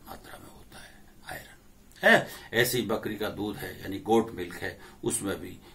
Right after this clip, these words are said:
ये पर्याप्त मात्रा में होता है। फिर आगे है dietary fibers, जिसको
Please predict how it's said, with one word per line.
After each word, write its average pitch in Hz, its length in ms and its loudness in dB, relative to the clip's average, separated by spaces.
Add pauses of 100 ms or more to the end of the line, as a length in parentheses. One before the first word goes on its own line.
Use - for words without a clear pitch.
(140)
ये 95 140 2
पर्याप्त - 500 -8
मात्रा - 280 -16
में - 120 -18
होता - 280 -20
है। - 140 -20 (540)
फिर 226 140 6
आगे 151 240 8
है 175 220 4
dietary 143 440 6
fibers, - 680 -8 (400)
जिसको 196 460 2